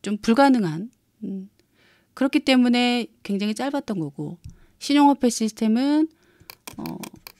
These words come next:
이 근본위 시스템이 마감을 하고 천구백칠십일 년부터 현재까지 쓰고 있는 화폐 시스템인데,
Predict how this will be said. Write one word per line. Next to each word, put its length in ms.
이 80
근본위 440
시스템이 460
마감을 440
하고 320
천구백칠십일 760
년부터 380
현재까지 580
쓰고 240
있는 200
화폐 220
시스템인데, 760